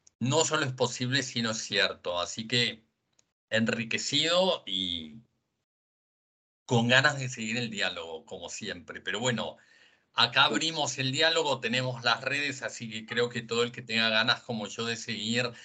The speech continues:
dialogando, tenemos todas las plataformas abiertas.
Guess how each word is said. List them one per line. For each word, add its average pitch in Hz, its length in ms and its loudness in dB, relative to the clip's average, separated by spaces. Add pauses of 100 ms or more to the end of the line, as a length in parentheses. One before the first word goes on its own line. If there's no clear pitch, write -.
(140)
dialogando, 123 760 2
tenemos 113 760 0 (340)
todas 147 200 6
las 131 120 2
plataformas 123 760 0
abiertas. 92 840 -2